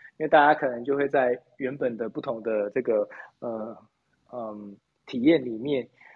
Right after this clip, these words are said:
但是透过一个很简单的，呃，茶，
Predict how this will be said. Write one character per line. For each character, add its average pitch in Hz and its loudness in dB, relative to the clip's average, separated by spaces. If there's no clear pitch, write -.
但 170 0
是 175 6
透 180 4
过 160 6
一 147 -2
个 135 2
很 135 -8
简 123 -4
单 131 -2
的， 117 -4
呃， 113 -10
茶， 113 -4